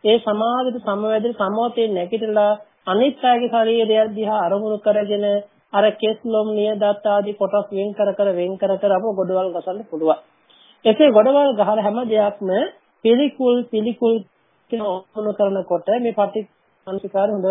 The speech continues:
වැඩෙන්න පටන් ගන්නවා. හැබැයි මතක තියාගත යුතුයි බාහිර වශයෙන් ගන්න මේ පටික්කුල වස්තුවකට වඩා ආධ්‍යාත්මික ගන්න පටික් මනසිකාරයේදී තමයි නැත්නම් තමයි ධ්‍යාන ප්‍රථම ධ්‍යානෙ වැඩෙන්නේ.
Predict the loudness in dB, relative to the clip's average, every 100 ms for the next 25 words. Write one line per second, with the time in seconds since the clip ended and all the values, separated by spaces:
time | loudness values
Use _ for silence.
0 | 2 0 -2 -4 -4 -4 -2 -4 -4 -8
1 | -8 _ _ -20 _ 2 6 6 6 4
2 | 0 4 4 6 2 2 0 0 -2 -2
3 | 2 0 -2 _ _ 0 6 8 6 2
4 | -2 -4 -4 -6 -6 0 0 0 -4 -4
5 | -4 -2 -2 -2 -6 -6 -2 2 2 2
6 | -2 -6 -6 -6 -2 -2 0 0 0 0
7 | -2 -6 _ _ 0 2 2 0 -4 -2
8 | 0 0 -2 -6 -4 -4 -4 -4 -4 -4
9 | -12 _ _ _ -8 -6 -6 -6 0 2
10 | 2 0 -2 -6 -4 -4 -4 -6 -4 0
11 | 0 -2 _ -8 -6 -4 -2 -2 -2 -4
12 | -2 -2 -2 -2 -4 -8 -6 -6 -4 -6
13 | -6 -6 -4 -4 -2 -4 -2 -4